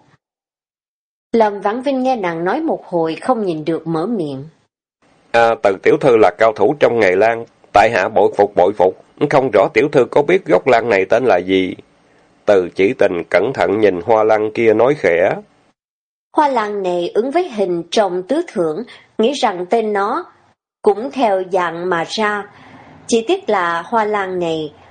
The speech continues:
Speaker 1: mới được vun trồng, ta cũng chưa từng gặp qua,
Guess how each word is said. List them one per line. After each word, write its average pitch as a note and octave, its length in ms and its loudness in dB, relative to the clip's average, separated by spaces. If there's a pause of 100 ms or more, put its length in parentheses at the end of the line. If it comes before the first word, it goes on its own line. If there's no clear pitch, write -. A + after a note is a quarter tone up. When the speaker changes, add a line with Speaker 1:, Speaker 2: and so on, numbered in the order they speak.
(100)
Speaker 1:
mới C4 200 0
được G3+ 320 -4
vun G3 320 -2
trồng, D#3 360 -4 (240)
ta A3+ 140 -2
cũng B3 260 -8
chưa C#4 140 0
từng E3 300 -4
gặp E3 280 -6
qua, F#3 340 0